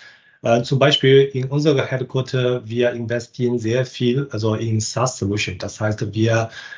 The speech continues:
also, äh, entwickelt, äh, eine, äh, Software-Anwendung für unsere, äh, Kunden.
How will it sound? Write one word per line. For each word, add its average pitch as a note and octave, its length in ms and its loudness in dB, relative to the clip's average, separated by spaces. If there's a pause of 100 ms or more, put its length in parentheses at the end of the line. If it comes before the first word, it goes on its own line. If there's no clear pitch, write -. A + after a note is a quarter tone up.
(240)
also, A2 440 4
äh, G#2 380 2
entwickelt, A#2+ 920 0
äh, G#2+ 300 0
eine, G#2+ 340 2 (300)
äh, G#2 200 -4
Software-Anwendung A2+ 1120 2
für - 220 0
unsere, G#2+ 800 -2
äh, G2 60 -6 (640)
Kunden. A2+ 400 4